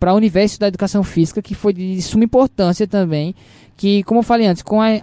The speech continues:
quando a gente compartilha nossos conhecimentos trazidos por professores que são altamente capacitados a trazer essas informações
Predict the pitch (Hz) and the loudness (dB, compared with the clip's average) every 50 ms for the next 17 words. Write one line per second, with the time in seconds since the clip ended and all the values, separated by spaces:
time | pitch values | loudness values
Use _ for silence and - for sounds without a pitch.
0 | - - - 196 202 214 220 220 214 220 202 - - 214 202 - 220 208 208 - | -8 -6 -2 0 2 2 2 0 0 -2 -4 -2 -2 -2 -2 0 -2 -2 -2 0
1 | 254 262 262 254 233 220 208 220 202 - - 220 214 202 - 220 196 180 160 151 | 0 2 2 2 2 2 0 -2 -4 -2 -2 -2 -2 -2 0 0 0 0 0 -2
2 | - - - - - - _ _ _ _ - 196 196 190 185 180 - - 190 185 | -4 -10 -20 -20 -20 -20 _ _ _ _ -2 0 0 0 0 -2 -2 -2 -2 -2
3 | - - 208 214 240 226 - - 208 196 190 175 160 - - - - - _ _ | 0 0 0 2 2 0 0 2 4 4 4 4 2 -2 -6 -20 -20 -20 _ _
4 | - - - 190 196 196 202 196 196 190 190 185 175 156 131 120 - - - - | -20 -10 -4 -2 0 2 2 4 4 4 4 4 4 2 0 -2 -6 -14 -20 -18
5 | - - - _ _ _ _ _ - - - - 220 214 214 208 165 190 220 254 | -18 -20 -20 _ _ _ _ _ -18 -6 -2 0 0 2 0 0 0 0 0 0
6 | 240 - 254 226 220 220 202 - 220 202 - 208 208 - - - - 180 170 175 | 2 0 0 0 0 0 0 -2 -2 0 0 0 0 -2 -4 -6 -2 0 2 2
7 | 165 151 139 - - - _ _ _ _ - - 160 160 160 202 202 202 180 208 | 2 0 -2 -4 -8 -18 _ _ _ _ -10 -6 -4 -2 0 2 2 2 2 2
8 | 214 208 208 226 208 226 214 208 220 214 202 - - 185 175 160 - - | 2 2 0 0 0 2 2 2 2 2 2 2 2 2 2 0 -2 -4